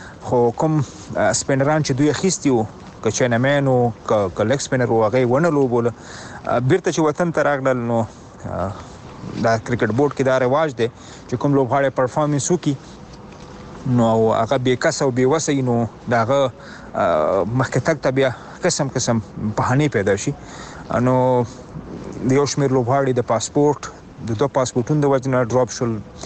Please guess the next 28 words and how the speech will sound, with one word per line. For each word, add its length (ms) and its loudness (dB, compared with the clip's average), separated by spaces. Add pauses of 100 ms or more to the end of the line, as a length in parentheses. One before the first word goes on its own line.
(380)
یو 180 4
شمېر 320 2
د 160 2
عمر 340 4
د 120 4
وجې 200 0
نه 140 2
ډراپ 260 2
شول، 160 0 (480)
خو 160 4 (680)
د 100 -4
چا 180 2
چې 580 0
عمرونه 360 2
هم 240 2
زیات 300 2
وو 100 0 (480)
او 160 2
د 140 0
چا 100 2
چې 120 -2 (120)
دوه 140 -2
پاسپورټونه 560 0
هم 160 2
وو، 100 2 (320)
هغوی 320 2
بیرته، 260 0 (720)
لوبډلې 300 2